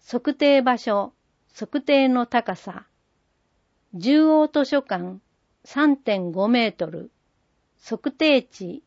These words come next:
令和三年九月十五日、零点零三八。西部支所、三点五メートル、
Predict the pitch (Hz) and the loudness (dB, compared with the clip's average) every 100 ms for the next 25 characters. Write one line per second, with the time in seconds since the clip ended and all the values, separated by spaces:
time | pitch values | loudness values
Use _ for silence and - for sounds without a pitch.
0 | _ _ _ _ - 262 311 254 202 - | _ _ _ _ -6 0 2 2 0 -2
1 | 208 202 202 190 190 190 240 - 294 262 | -6 -6 -6 -6 -8 -12 -8 -2 2 0
2 | 262 190 185 254 196 214 214 185 - 175 | -2 -8 -4 -4 -2 -4 -4 -8 -14 -18
3 | 170 _ _ _ _ _ _ _ - 247 | -18 _ _ _ _ _ _ _ -2 2
4 | 311 302 220 202 185 185 233 277 285 277 | 4 2 -2 -2 -4 -2 2 2 2 0
5 | 220 175 180 - 185 - _ _ _ _ | -2 -6 -12 -10 -10 -10 _ _ _ _
6 | _ _ _ _ _ _ _ _ _ - | _ _ _ _ _ _ _ _ _ 0
7 | 294 311 285 294 - 269 - 185 170 - | 4 4 4 -2 -2 -4 -2 -4 -6 -12
8 | _ _ _ - 302 285 - 202 180 170 | _ _ _ -2 2 2 0 -2 -2 -2
9 | 202 254 240 202 165 160 165 | 0 2 0 -2 -8 -10 -14